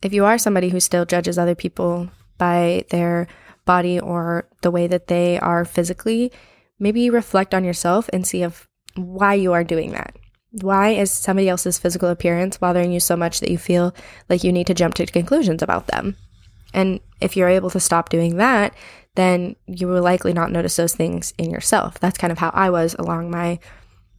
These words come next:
self-love in my body type journey. If you are somebody who thinks of those thoughts, something that you feel you're gonna judge somebody else for, stop yourself in your tracks. Okay, you have to be the one, you know, like, when you're doing something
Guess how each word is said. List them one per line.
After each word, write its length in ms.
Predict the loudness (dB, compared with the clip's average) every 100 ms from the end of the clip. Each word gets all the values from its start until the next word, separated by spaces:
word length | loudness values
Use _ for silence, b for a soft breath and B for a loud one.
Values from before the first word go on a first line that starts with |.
| _
self-love 800 | -4 0 0 2 2 2 0 -8 -20 _ _
in 140 | -4
my 140 | -2 0
body 440 | 0 0 -2 -6 -6
type 220 | -6 -4
journey. 420 | -4 -4 -4 -6 -6 _ -20 _ _ _ _ _ -4
If 140 | 0
you 100 | 2
are 40 | 2
somebody 320 | 2 2 2
who 300 | 2 0 -2 -4 _ -20
thinks 360 | -4 -2 0
of 120 | 0
those 220 | 2 0 0
thoughts, 420 | 2 2 0 -4
something 360 | -2 0 0 -4
that 120 | -6 _ _
you 440 | -6 -2 0 0 -4 B B B
feel 240 | -2 2 4
you're 200 | 2 2
gonna 180 | 0
judge 220 | 0 -2 0
somebody 300 | -4 -2 -2
else 200 | -2 -2
for, 320 | 0 0 0
stop 300 | 0 0 2
yourself 260 | 0 2 0
in 80 |
your 100 | 0
tracks. 480 | 0 -2 -2 -6 -12 _ _ _ _
Okay, 300 | -4 0 0
you 200 | 0 0
have 140 | 2 0
to 80 | 0
be 80 |
the 120 | 0 2
one, 340 | 2 0 -2 B B B
you 120 | -2 2
know, 120 | 4
like, 180 | 2 0
when 100 | -2
you're 100 | 0
doing 440 | 2 2 0 -6 -4
something 500 | -2 0 -2 -6